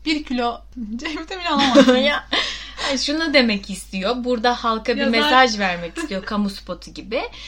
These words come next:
Speaker 2: C vitamini depo ediliyor diye düşünüp de, "Aa, ben zaten iki gün önce yemiştim." deyip özellikle şu dönemlerde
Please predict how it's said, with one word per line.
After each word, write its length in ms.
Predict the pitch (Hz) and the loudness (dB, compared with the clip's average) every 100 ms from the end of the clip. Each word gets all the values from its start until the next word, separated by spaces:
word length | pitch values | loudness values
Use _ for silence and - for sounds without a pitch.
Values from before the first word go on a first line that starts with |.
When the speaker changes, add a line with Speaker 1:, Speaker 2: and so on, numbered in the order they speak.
| - - | -16 -2
Speaker 2:
C 260 | 285 370 | 0 0
vitamini 480 | 381 320 302 262 233 | -4 -6 -2 0 4
depo 280 | 262 294 339 | 4 2 -4
ediliyor 480 | 311 294 302 359 339 | -2 -2 -4 -4 -4
diye 240 | 285 240 | -2 -2
düşünüp 520 | 240 - 320 403 - | -4 -6 -6 -8 -4
de, 180 | 233 190 | -2 0
"Aa, 160 | 262 285 | 0 2
ben 200 | 320 330 | 0 0
zaten 320 | 320 339 320 | 0 0 -2
iki 200 | 269 320 | -6 -6
gün 120 | 339 | -6
önce 260 | 320 285 240 | -2 0 2
yemiştim." 720 | 220 247 330 - - 220 190 | 2 0 0 -4 -4 -4 -2
deyip 360 | 269 311 285 - | -2 -2 -4 -4
özellikle 600 | 240 262 320 339 285 240 | -2 0 0 -2 -6 -6
şu 160 | 233 285 | -4 -2
dönemlerde 640 | 294 254 226 220 226 247 | 0 0 0 -2 -4 -4